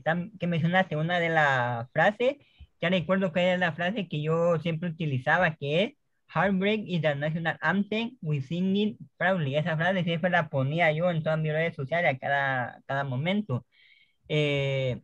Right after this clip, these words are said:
entonces sí, esa canción es el himno de los Swifties y sí,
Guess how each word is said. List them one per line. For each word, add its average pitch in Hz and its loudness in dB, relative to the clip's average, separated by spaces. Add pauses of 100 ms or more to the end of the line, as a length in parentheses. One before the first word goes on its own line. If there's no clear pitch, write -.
(220)
entonces 175 0
sí, 233 0
esa 180 2
canción 170 -2
es 170 0
el 135 0
himno 170 -2
de 151 2
los 117 -4
Swifties 196 -4
y 147 -4
sí, 208 -2